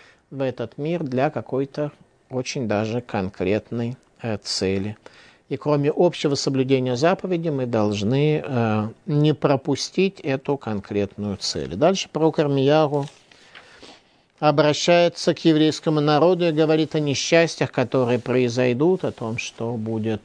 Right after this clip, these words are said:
э, пробита городская стена, и о том, что еврейский народ будет изгнан.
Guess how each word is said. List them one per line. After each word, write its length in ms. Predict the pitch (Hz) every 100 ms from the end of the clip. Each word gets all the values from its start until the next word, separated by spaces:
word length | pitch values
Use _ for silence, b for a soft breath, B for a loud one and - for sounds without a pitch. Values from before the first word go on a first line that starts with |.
| -
э, 300 | 104 107 107
пробита 440 | - 107 107 104 110
городская 500 | 101 104 - 98 98
стена, 580 | - - 110 143 156 139
и 60 |
о 80 | 101
том, 220 | 95 95
что 180 | - 107
еврейский 380 | 98 92 - 98
народ 240 | 95 95
будет 340 | 101 101 95 147
изгнан. 420 | 147 147 123